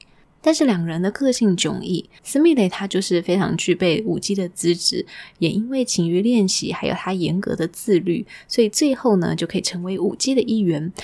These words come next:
甚至被前辈称为，哦，就是异才，就是非常有才能。但反观呢，Kiyo 就是完全没有具备艺伎的特质，既不会唱歌，也不善舞蹈，也没有办法展现出这种高雅的气质，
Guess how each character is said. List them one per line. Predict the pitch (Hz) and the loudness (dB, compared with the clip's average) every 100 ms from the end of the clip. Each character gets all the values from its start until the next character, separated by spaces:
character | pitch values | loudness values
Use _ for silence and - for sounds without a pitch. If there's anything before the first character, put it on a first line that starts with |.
| - - | -14 -4
甚 | - 294 | 0 2
至 | 262 | 2
被 | 240 | 2
前 | 208 - 165 175 | 2 0 -2 -2
辈 | 226 185 | 0 0
称 | - 190 190 | -2 -2 -2
为， | 180 - | -2 -2
哦， | 190 | -4
就 | 151 175 | -4 -6
是 | 180 - - - | -4 -2 -2 -2
异 | 214 160 | -2 -2
才， | - - 160 | -4 -6 -6
就 | 180 | -6
是 | |
非 | 175 240 | -2 0
常 | 262 254 | 0 0
有 | 233 | -2
才 | - 196 202 | -2 -4 -2
能。 | 208 190 190 - _ | 0 0 -2 -6 _
但 | 320 302 | -2 -2
反 | - 160 151 | 0 -2 0
观 | 202 196 202 | 0 2 2
呢， | 196 196 - | 0 -2 -2
Kiyo | 247 247 175 | 2 4 2
就 | 160 | 2
是 | 170 165 170 - | 0 0 -2 -2
完 | 175 196 | -2 -2
全 | 208 190 | 0 0
没 | |
有 | 202 175 | 0 -2
具 | - 185 | 2 2
备 | 175 190 | 2 -2
艺 | - 185 | -4 -4
伎 | 175 - | -4 -4
的 | - - | -4 -4
特 | - - | -2 -2
质， | - - 202 - - | -2 -2 -6 -8 -14
既 | - 285 | 0 2
不 | 233 | 4
会 | 226 | 2
唱 | - 247 220 | 2 0 0
歌， | 214 214 214 | 0 0 -2
也 | 208 175 | -2 -2
不 | 185 | -2
善 | 233 285 254 | 0 0 2
舞 | 190 208 | 2 2
蹈， | 196 - - - - | 2 -2 -6 -8 0
也 | 202 | 2
没 | |
有 | 262 | 2
办 | 247 247 214 | 2 2 4
法 | 175 | 0
展 | - 175 | 0 -4
现 | - 202 196 | -2 0 0
出 | 202 | 0
这 | 196 | 0
种 | 196 - | -2 -2
高 | 247 320 | -2 0
雅 | 285 | 0
的 | 226 | 0
气 | 240 - 240 | 0 0 0
质， | 190 - | 0 -2